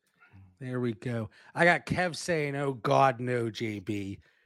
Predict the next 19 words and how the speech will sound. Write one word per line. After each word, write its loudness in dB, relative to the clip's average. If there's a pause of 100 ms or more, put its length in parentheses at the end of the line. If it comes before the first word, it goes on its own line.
(240)
That 6
could 2
be 2
about 6
any 2
of 2
the -4
players 0
I 2
mentioned. -6
I -2
need -2
more 0
context. 2 (340)
All 8
right. 2 (1000)
Mitch, 4
very 4
quickly, 4